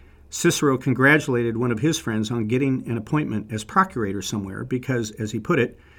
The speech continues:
he could now get something on the side that he deserved. As chief military officer, Pilate was the master and commander of all troops in his area, about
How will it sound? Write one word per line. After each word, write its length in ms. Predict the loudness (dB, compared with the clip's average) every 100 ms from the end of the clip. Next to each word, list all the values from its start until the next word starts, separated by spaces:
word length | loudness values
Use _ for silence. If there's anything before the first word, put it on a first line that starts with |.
| -20 -20
he 140 | -10 -4
could 160 | 0
now 160 | 2 2
get 220 | 4 2
something 380 | 2 0 0 0
on 100 | 0
the 60 | -2
side 480 | 0 0 0 -4
that 100 | -8
he 120 | -4 -4
deserved. 520 | -2 -2 -2 -2 -10 -20 -20 -20 -20 _ -20 -20 -20 -20 -20 -20 -20 -20 -20 -20 -20 -2
As 140 | -2 0
chief 320 | 2 4 6
military 440 | 4 4 4 2
officer, 540 | 0 -4 -6 -6 -6 -10 -20 -6
Pilate 280 | 0 0 0
was 200 | -2 0
the 60 |
master 520 | 2 2 2 -2 -4
and 220 | -4 -6 -2
commander 560 | 0 0 0 -2 -4 -4
of 80 |
all 160 | -2 -2
troops 380 | -2 -4 -4 -4
in 60 |
his 140 | -4 0
area, 360 | 0 0 -4 -12 _ -20 _ -20 _ -4
about 340 | 0 2 0